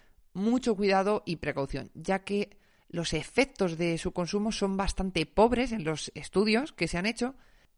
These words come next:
y aparte, el consumo de antioxidantes en forma de suplemento pueden inferir daño por el lado contrario, provocando estrés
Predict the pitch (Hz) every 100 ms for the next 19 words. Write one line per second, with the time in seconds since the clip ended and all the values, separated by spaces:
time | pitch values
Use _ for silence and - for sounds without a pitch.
0 | _ _ - 214 202 220 262 - 277 -
1 | 185 175 175 165 220 247 214 185 170 165
2 | 165 - 160 202 247 190 156 151 202 220
3 | 190 - 196 185 196 226 214 254 - -
4 | - _ _ - 220 269 254 - 226 220
5 | 208 180 196 247 202 302 262 170 175 170
6 | 165 170 180 185 170 170 254 175 - 180
7 | 165 180 226 269 - - 175 - 208 247